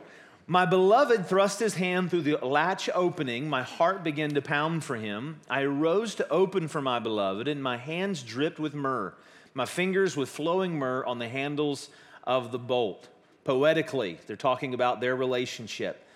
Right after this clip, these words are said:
Verse six, "I opened for my beloved, but my beloved had left. He was gone. My heart sank at his departure. I looked for him, but did not find him. I called him,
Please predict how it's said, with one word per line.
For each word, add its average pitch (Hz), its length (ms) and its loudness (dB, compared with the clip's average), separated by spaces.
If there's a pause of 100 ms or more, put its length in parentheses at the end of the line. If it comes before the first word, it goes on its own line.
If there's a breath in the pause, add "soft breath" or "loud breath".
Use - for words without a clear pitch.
(160 loud breath)
Verse 151 180 0
six, - 400 -4 (460 loud breath)
"I 160 180 4 (140)
opened 285 520 2
for 240 140 0
my 196 220 2
beloved, 160 560 0 (440)
but 165 300 0
my 156 140 2
beloved 165 500 4
had 196 100 2
left. 226 580 2 (460 soft breath)
He 190 120 0
was 170 180 2
gone. 156 560 0 (540 soft breath)
My 151 140 2
heart 247 520 2
sank 240 540 0
at 185 80 4
his 185 180 4
departure. 151 720 0
I - 120 4
looked 202 360 2
for 190 200 0
him, 139 380 0 (320 loud breath)
but 151 220 0
did 214 160 4
not 180 240 2
find 196 480 0
him. 131 400 -2 (160)
I 139 120 4
called 220 680 2
him, 127 420 -4